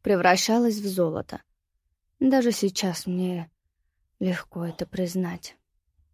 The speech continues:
Хоть я и собственными руками придушил бы его, если бы он мне попался.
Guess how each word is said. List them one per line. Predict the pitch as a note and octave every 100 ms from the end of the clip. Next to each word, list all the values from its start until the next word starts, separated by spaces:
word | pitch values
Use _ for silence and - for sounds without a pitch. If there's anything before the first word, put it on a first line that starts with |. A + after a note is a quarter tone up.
| _
Хоть | - G3+ -
я | G3+ G3
и | F3+
собственными | - F#3+ - G3 G3 F#3+
руками | F#3 F#3 E3+ E3+
придушил | D#3+ F#3+ E3+ E3 - F3
бы | E3
его, | E3+ F#3+ A#3 - - -
если | F#3+ -
бы | F3
он | E3+
мне | E3 E3
попался. | G#3 G3 E3+ F3 - F3